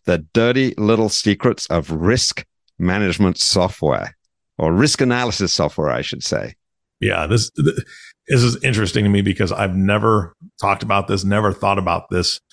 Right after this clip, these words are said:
Speaker 2: Um, and, and I certainly don't know any dirty little secrets of it. So yeah, I'm, I'm excited to get into this t-, today.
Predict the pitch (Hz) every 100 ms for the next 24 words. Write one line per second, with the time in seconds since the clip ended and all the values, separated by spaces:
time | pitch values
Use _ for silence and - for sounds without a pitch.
0 | - _ - 90 85 95 92 87 - 90
1 | 85 85 - 80 - 127 104 95 104 107
2 | 98 117 107 98 95 87 170 123 78 80
3 | - - 92 87 98 104 87 117 117 110
4 | 127 113 110 110 120 98 80 - 82 -
5 | - 85